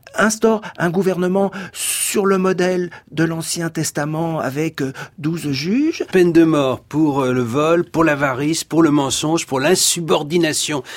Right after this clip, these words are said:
Speaker 2: des enfants contre les parents, de la femme contre le mari, pour les pratiques papistes, naturellement. Vraiment, cela annonce, euh, des situations contemporaines
Speaker 1: C'est
Speaker 2: dans
Speaker 1: un,
Speaker 2: des villes dominées par, par le, par
Speaker 1: c'est,
Speaker 2: l'islamisme.
Speaker 1: c'est, c'est une sorte de, de paradigme, Münster,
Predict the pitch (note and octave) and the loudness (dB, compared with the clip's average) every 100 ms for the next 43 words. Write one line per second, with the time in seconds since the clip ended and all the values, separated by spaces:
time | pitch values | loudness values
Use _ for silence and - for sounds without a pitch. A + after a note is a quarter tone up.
0 | - C3+ C3+ D3 C3+ D#3 C3+ C3 B2+ B2 | -6 -2 2 2 2 -2 -2 -4 -2 -2
1 | A#2+ B2+ A#2+ D#3+ E3+ C#3+ B2 D3 C3 A#2+ | 0 0 0 0 2 0 0 -2 -2 -4
2 | A#2+ - A2+ A2 A2 A2 C#3 D#3+ - - | -6 -4 -2 0 0 -2 -4 -6 -8 -18
3 | - _ A#2 A2+ G#2+ G#2+ - A#2+ - F#2+ | -20 _ -2 -2 -2 -6 -6 -8 -6 -6
4 | D3+ - G#2+ G2 G2 A#2 D#3 - - - | -4 -4 -4 -4 -6 -4 -6 -8 -20 -16
5 | G#2+ A2+ B2+ - A#2+ A2+ B2+ B2 - G#2+ | -12 -6 -6 -4 -2 -2 -2 -4 -4 -6
6 | G#2+ A#2 A2+ A#2 A2+ - - - - - | -8 -12 -14 -12 -12 -12 -16 -8 -4 -2
7 | B2+ - B2 A2+ A2 G#2+ G#2+ A2 C#3+ B2+ | 0 -2 -4 -6 -6 -6 -6 -2 0 0
8 | A2 A2 A2 A#2+ C3 A#2 G#2+ G#2+ A#2 G#2+ | 0 0 -2 -2 -2 0 0 0 -2 -4
9 | G2 F#2+ G2+ G2 F#2 - - - C#3+ A#2+ | -6 -6 -8 -8 -10 -10 -6 -2 0 0
10 | B2 D3+ A2+ - D#3 - - D3+ C#3 C3 | -2 -4 -4 -2 -2 0 -2 -2 -4 -4
11 | D#3+ C3+ B2 A#2 A2 - B2 - D#3+ C#3 | -4 -4 -4 -4 -6 -8 -6 -4 -2 0
12 | C3 A#3+ F3+ A#2+ - - A#2 A#2+ - F3 | 0 -2 -2 -6 -10 -8 -4 -4 -2 -4
13 | A#3 | -4